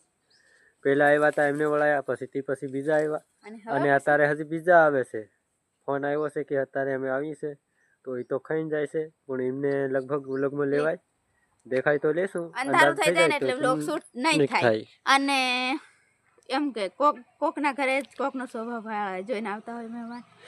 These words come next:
Speaker 2: એટલે અમે બહુ ખુશ છીએ આજે અમારા ઘરે. ભલે કામ ઓછું થાય એનો વાંધો નહીં, ઈ તો જિંદગી છે, કર્યા રાખવાનું નહીં?
Speaker 1: હમ, હમ.
Speaker 2: પણ, અ, મહેમાનો આવે ને ઈ પણ કોકના જ ઘરે આવે, કોકનો સ્વભાવ જોઈને, કોકની લાગણી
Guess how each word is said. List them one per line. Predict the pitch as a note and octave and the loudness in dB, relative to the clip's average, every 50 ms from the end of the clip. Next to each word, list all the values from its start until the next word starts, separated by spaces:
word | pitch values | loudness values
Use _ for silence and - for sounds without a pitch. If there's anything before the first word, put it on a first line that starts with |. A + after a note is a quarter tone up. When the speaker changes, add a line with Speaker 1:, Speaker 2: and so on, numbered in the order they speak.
| - - - - A#3 | -20 -18 -14 -12 -12
Speaker 2:
એટલે | A3+ - A#3+ A3+ A#3 | -10 -8 -6 -6 -4
અમે | A3+ A#3 A#3 A3+ | -4 -6 -8 -8
બહુ | A3 A#3 A#3+ A#3+ | -6 -6 -6 -6
ખુશ | - - - C4+ C#4 C#4+ D#4 | -8 -10 -10 -8 -6 -6 -6
છીએ | - - - - - - D#4+ D#4 | -8 -10 -18 -16 -10 -6 -4 0
આજે | C#4 A#3+ G#3 G3 F#3+ A3 A3 B3+ C#4 C4 - - - - | 0 0 0 0 -2 -6 -6 -6 -8 -10 -14 -18 -16 -12
અમારા | A3 A3+ A3+ A3+ A3+ A#3 | -12 -10 -8 -8 -8 -8
ઘરે. | A3+ A#3 B3 A#3+ A3+ G3+ | -8 -8 -8 -8 -8 -8
ભલે | - B3 C#4 D#4 E4+ | -6 -4 -2 -2 -2
કામ | E4 - G3 G3 A3 A#3 A3 | -2 0 0 0 0 0 -4
ઓછું | A3 - - - | -10 -12 -12 -10
થાય | C4 A#3+ A3+ | -8 -6 -6
એનો | A3 A#3+ A#3 | -6 -6 -8
વાંધો | G#3+ G3+ G3+ A3 C4 B3 | -8 -8 -6 -6 -6 -6
નહીં, | G#3+ F3 D3+ - _ - - - - _ _ - | -8 -8 -12 -16 _ -20 -20 -20 -20 _ _ -12
ઈ | C4+ | -8
તો | A3 - C4+ | -2 0 0
જિંદગી | C4+ A3 C4 A3 A#3+ C4 C4+ A#3+ D4 C#4 | 0 0 -2 -2 0 0 0 0 -2 -4
છે, | - - G3+ - | -4 -6 -6 -2
કર્યા | - C#4 E4+ G4+ F#4+ E4+ | 2 2 4 6 4 4
રાખવાનું | C#4 A#3+ A#3 - - B3 G#3+ G3+ G3+ G#3 A3 - _ _ _ _ _ _ - C4+ | 4 2 0 -2 -6 -8 -8 -8 -8 -12 -14 -16 _ _ _ _ _ _ -2 0
નહીં? | D#4+ F#4+ - | 0 0 0
Speaker 1:
હમ, | B2+ C#3 C#3+ D3 | 0 -2 -2 -2
હમ. | C#3 C#3 C3+ _ _ _ _ _ _ _ _ _ - | -6 -6 -8 _ _ _ _ _ _ _ _ _ -10
Speaker 2:
પણ, | B3+ B3 B3+ B3 A#3+ | -6 -4 -4 -4 -4
અ, | A#3 A#3 A#3+ A#3 | -6 -6 -8 -6
મહેમાનો | A#3+ C4 C#4 C4+ C4+ C4+ C4+ C4 C4 | -6 -4 -4 -4 -2 -4 -4 -4 -4
આવે | C4 D4+ D#4+ D4 | -4 -4 -4 -4
ને | C#4 C4+ | -6 -6
ઈ | |
પણ | C4 - B3 B3 B3 _ _ _ _ _ _ _ _ _ _ | -8 -8 -10 -12 -12 _ _ _ _ _ _ _ _ _ _
કોકના | - C4 B3 - C#4 C4+ G#3+ | -8 -8 -6 -4 -4 -2 -4
જ | G3+ F#3+ | -4 -6
ઘરે | A3+ G#3+ G3+ | -8 -6 -6
આવે, | F#3 F#3+ F#3+ G3 G3 | -6 -6 -6 -8 -8
કોકનો | - A#3+ A#3 - - G#3+ G3+ | -6 -6 -8 -6 -8 -10 -12
સ્વભાવ | G3+ - G3+ G#3 A#3 A3 G3 | -10 -10 -10 -8 -6 -8 -8
જોઈને, | G3 G#3 G3 G3 G3 | -8 -8 -10 -12 -10
કોકની | F#3 G#3 A3 G#3+ - G3+ G#3 G#3+ G#3 | -10 -8 -10 -8 -8 -10 -10 -6 -2
લાગણી | G3+ G3 G#3+ A#3 A#3+ G#3+ G#3 G#3+ | 0 0 0 0 -4 -8 -8 -12